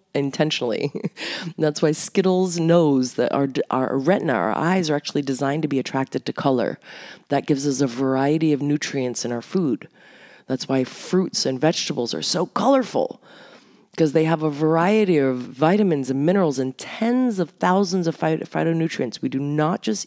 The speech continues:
eat for sugars, fats, and proteins and fiber. We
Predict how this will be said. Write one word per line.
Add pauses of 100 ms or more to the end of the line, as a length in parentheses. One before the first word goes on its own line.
eat
for (560)
sugars,
fats,
and
proteins
and
fiber. (1080)
We